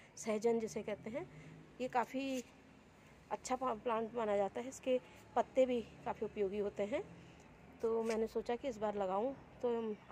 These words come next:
एक हम, मेरे husband के कोई friend थे, उन्होंने मुझे ये पौधा दिया और मैंने इसे लगाया और लग गया है, देखिए, काफ़ी पत्ते इसमें आ चुके हैं। अब देखिए, इधर ये मैंने, अ,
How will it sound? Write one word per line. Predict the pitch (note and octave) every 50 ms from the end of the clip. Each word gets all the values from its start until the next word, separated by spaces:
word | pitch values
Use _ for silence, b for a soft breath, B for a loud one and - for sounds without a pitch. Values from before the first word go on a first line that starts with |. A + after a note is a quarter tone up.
| - A#3
एक | A#3 A3+
हम, | B3 A3 G#3+ G#3 A3
मेरे | A3 A3 A3 A3 A3+
husband | A3 A3 G#3 G#3 G#3 G#3+
के | G#3 A#3+
कोई | A#3 A#3+ A#3
friend | - - F#3+ F#3+ G3 F#3+ -
थे, | D4 F#4 B B B B B B B -
उन्होंने | A#3+ A#3 A#3 A#3
मुझे | A3 A3+ G#3+ - A3
ये | A3+
पौधा | - - G#3+ F3+ F3+ G3 G#3+
दिया | F#3+ G#3+ A3 A3 A#3 C4+
और | C#4 B3+
मैंने | A#3+ A3 G#3+ G#3
इसे | G3+ - - C#4+ F4+ - - B B B B - -
लगाया | A3 G#3+ G#3+ G3+ G3+ G#3
और | G#3+ G#3
लग | G3+ G#3+ G3+ F3+ E3+
गया | - G#3 F#3+
है, | G3+
देखिए, | F#3+ F#3+ E3+ A#3 A#3+
काफ़ी | - G3+ E3+ - G#3
पत्ते | - G3 - - -
इसमें | F#3+ - - G#3+ F#3+
आ | G3+
चुके | - G3+ G3 - A3
हैं। | B3 D#4+ - - B B B B B B B B B B B -
अब | B3+ B3
देखिए, | A3 A3 C4 B3+ - C#4 C#4 C4+
इधर | C4 A3+ A#3+ A#3
ये | A#3 A3+ B3 C#4+
मैंने, | D#4+ C#4+ A3+ A3+ A#3 C4
अ, | E4 F#4+ - - - - - - - - - - - - - - A3 G#3+ G#3+